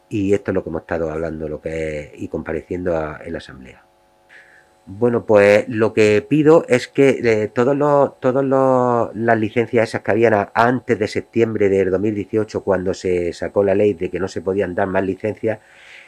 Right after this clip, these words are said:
pido que ya, eh, hay bastantes salones, casi cuatrocientos salones de juego en la región de Murcia, y que por favor, eh, eliminen esa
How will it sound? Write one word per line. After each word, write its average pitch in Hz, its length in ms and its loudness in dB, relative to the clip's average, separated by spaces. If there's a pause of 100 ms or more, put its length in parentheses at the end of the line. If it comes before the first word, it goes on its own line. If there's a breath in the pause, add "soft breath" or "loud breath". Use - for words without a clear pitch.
(320 loud breath)
pido 139 320 4
que 107 120 2
ya, 120 320 6
eh, 104 280 2
hay 117 140 2
bastantes 101 460 -4
salones, 104 440 0
casi 90 240 -6
cuatrocientos 90 640 -6
salones 95 380 -2
de 87 100 -4
juego 107 280 -2
en 82 40 -4
la 80 80 -6
región 90 300 -6
de 92 80 -4
Murcia, 110 400 -4 (340 loud breath)
y 120 140 -4
que 110 100 -2
por 98 140 0
favor, 110 320 2 (400 loud breath)
eh, 101 320 2
eliminen 110 400 0
esa 90 840 2